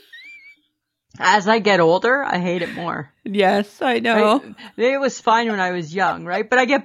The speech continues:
Speaker 1: but I get bored after a while, right? I'm like, "I'm done. I'm over this. I just wanna move on." That's my confession.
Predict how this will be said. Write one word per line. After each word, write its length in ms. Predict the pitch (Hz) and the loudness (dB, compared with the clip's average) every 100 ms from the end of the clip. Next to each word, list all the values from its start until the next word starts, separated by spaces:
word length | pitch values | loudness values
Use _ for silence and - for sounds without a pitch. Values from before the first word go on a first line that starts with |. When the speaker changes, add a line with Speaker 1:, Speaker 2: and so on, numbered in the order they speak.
| - | 0
Speaker 1:
but 120 | 247 | 0
I 80 | 247 | 2
get 200 | 254 214 | 0 -2
bored 320 | 202 247 240 | 0 2 2
after 320 | 175 165 - | 0 -2 -4
a 60 | 175 | -4
while, 220 | 165 160 | -2 -2
right? 120 | 175 | -4
I'm 100 | 202 | -4
like, 140 | 202 190 | -4 -2
"I'm 160 | 202 | -2
done. 280 | 180 196 220 | 0 0 0
I'm 140 | 185 185 | 0 2
over 300 | 196 196 170 | 2 0 -2
this. 580 | 160 - - - - _ _ _ _ _ _ _ _ _ _ _ _ | -4 -6 -12 -14 -18 _ _ _ _ _ _ _ _ _ _ _ _
I 100 | 165 | -8
just 320 | 160 170 165 - | -4 -2 -2 0
wanna 180 | 165 | 0
move 220 | 160 170 165 | 2 2 2
on." 360 | - 156 147 - - _ _ - | 2 0 -6 -12 -20 _ _ -4
That's 200 | 185 - | -2 2
my 100 | 185 | 0
confession. 680 | - 160 - 156 - 151 | 0 -2 0 -4 -2 -6